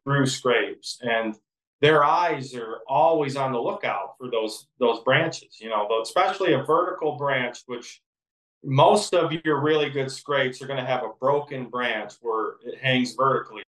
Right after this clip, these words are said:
So that's like a signal to, to deer, like, "Oh, okay, we got a scrape going over here." So these scrapes are more being found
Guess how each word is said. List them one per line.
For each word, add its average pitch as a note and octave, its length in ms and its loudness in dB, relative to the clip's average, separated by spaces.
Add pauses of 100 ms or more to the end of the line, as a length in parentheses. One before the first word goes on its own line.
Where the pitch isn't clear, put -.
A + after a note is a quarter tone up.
So - 160 -6
that's D3+ 260 4
like B2+ 180 2
a - 40 -6
signal A#2+ 640 -4
to, G#2+ 320 -4
to B2 140 -10
deer, A2+ 220 4
like, G#2+ 180 2
"Oh, D#3+ 300 4
okay, C#3 300 0 (340)
we C3+ 60 -6
got D3 180 2
a - 40 -4
scrape F#3 380 -6
going A2 240 -4
over A2 220 -8
here." A2+ 160 -6
So A#2+ 320 0
these D#3+ 240 0
scrapes E3+ 640 -2 (460)
are B2 140 -2
more B2+ 360 4
being C3 400 0
found A#2+ 520 0